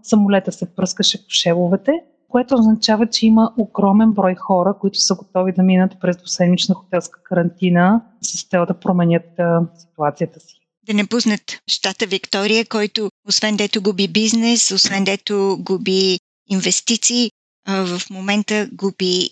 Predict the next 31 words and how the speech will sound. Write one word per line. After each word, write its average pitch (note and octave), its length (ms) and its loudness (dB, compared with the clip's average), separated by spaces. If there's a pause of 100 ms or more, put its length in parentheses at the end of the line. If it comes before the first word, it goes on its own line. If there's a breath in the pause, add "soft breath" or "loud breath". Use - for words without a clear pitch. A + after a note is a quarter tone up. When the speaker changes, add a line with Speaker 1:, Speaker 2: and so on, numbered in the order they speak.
Speaker 2:
и F3 180 -2
жители, G3+ 600 -2 (100)
които G3+ 420 -4
явно F#3+ 640 -2
се F#3 200 0
насочват F3+ 720 -4
към F#3 160 -4
другите F#3 380 -2
австралийски E3+ 600 -4
щати. G3+ 500 -4 (300)
Но A#3 200 0
нека B3 340 2
се - 320 -2
придържаме A3 640 0
към G#3 440 -2
вашето G#3+ 640 -2 (100)
приключение G#3+ 840 -2 (240)
от G3 80 -12 (120)
Мелбърн F#3+ 480 -2
до F3 140 -2
Бризбен. A#3+ 480 -2 (320)
След B3+ 340 -2
пристигането A3 580 -2
в F#3+ 140 -4
Бризбен, A#3+ 480 0
вие A3 300 0
с, G3+ 420 0
а, G3 160 0
Краси G#3 360 -2
се G#3+ 420 0
озовахте F#3+ 800 -4